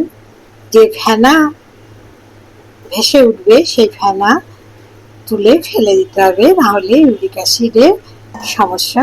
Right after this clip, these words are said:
হতে পারে। দেখো, গরম জলে ডাল দিয়ে আমি খুব ভালো করে নেড়ে দিলাম এবং এই ফেনা আমি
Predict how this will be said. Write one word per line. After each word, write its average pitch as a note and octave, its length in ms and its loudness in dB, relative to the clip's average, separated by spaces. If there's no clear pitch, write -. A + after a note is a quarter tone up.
হতে G#3+ 280 -4
পারে। E3 220 -10
দেখো, C4+ 320 0
গরম A#3+ 300 4
জলে A#3+ 240 4
ডাল G#3+ 160 4
দিয়ে A3 200 2
আমি A#3 220 -4
খুব - 120 -8
ভালো F#3+ 180 0
করে G3 200 2
নেড়ে G3+ 340 2
দিলাম G#3 260 2
এবং F#3 180 -6
এই F#3+ 60 -12
ফেনা G#3+ 360 2
আমি A3 180 2